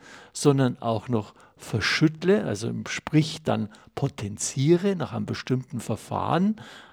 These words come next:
also das ist eine bestimmte Verfahrenstechnik. Wie wird, wie wird dieser Arzneistoff dann beim Patienten wirken? Und das sind alles seine systematischen Forschungen gewesen, die er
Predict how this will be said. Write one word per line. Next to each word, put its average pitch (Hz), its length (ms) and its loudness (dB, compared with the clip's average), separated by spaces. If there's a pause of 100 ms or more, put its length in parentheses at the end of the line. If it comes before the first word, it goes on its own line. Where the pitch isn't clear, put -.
(120)
also 95 220 -6
das 156 200 -12
ist - 140 -12
eine 110 120 0
bestimmte - 480 0
Verfahrenstechnik. - 1040 -6 (880)
Wie 117 500 -2 (140)
wird, 117 520 -4 (180)
wie 139 300 0
wird 185 240 4
dieser 139 260 0
Arzneistoff 127 880 -2
dann 139 360 -4 (540)
beim 131 280 0
Patienten 160 640 -4
wirken? 226 380 0 (720)
Und 127 180 -2
das 127 180 -2
sind 131 240 -2
alles 151 640 -4
seine 131 260 0
systematischen 143 1040 -2
Forschungen 117 720 2
gewesen, 131 640 -2 (680)
die 131 160 4
er 127 300 2